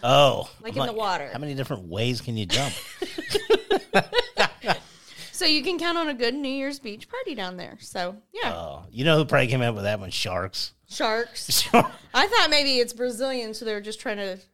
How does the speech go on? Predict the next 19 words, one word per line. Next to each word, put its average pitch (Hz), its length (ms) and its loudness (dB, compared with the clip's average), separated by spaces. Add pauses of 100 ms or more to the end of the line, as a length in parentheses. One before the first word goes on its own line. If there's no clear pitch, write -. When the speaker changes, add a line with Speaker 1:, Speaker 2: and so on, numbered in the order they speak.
Speaker 2:
show - 240 -4
off 202 200 -2
their 190 100 -4
waxing. 196 600 -8 (220)
Speaker 1:
Uh, 101 240 -2
maybe. 92 500 -4 (520)
Speaker 2:
<laughs> 440 520 -4
Speaker 1:
That's 135 220 2
Speaker 2:
At - 60 0
the - 60 6
Speaker 1:
definitely, 139 420 4
Speaker 2:
beach. - 100 -10
Speaker 1:
that's 135 160 2
definitely 127 300 4
an 113 80 2
interesting 123 480 2
way 123 160 4
to 110 80 -4
jump. 117 340 0